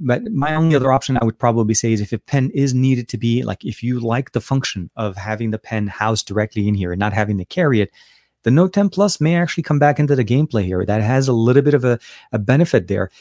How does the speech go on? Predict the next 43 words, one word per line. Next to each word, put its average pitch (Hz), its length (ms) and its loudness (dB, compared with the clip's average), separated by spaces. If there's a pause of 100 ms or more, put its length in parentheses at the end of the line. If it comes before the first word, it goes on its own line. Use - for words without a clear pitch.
(180)
Uh, 92 260 -4
carrying 165 360 6
it, 175 280 2
not 131 200 0
having 139 260 2
to 131 260 2
worry 131 240 2
about 135 220 -2
losing 127 320 0
it, 127 80 0
obviously, 117 300 -2
uh, 104 60 0
carrying 127 360 -2
an 113 100 2
extra 117 240 -4
pen 117 300 0
with 113 160 0
you 110 160 0
when 101 120 -2
you're 98 140 0
using 120 300 4
the 104 80 -2
dual 107 200 0
s-, - 180 -6 (120)
dual 107 200 -4
display. 107 420 -6 (420)
Uh, 117 120 -6 (100)
that's 147 240 0
one 151 240 2
thing 156 160 0
that 139 120 0
I 131 40 2
feel 131 160 -2
like 127 240 0
L 117 100 -2
G 113 160 -4
still 123 300 -2
hasn't 110 340 0
figured 104 240 0
out 101 140 0
how 95 140 -6
to 92 100 -6
do. - 240 -12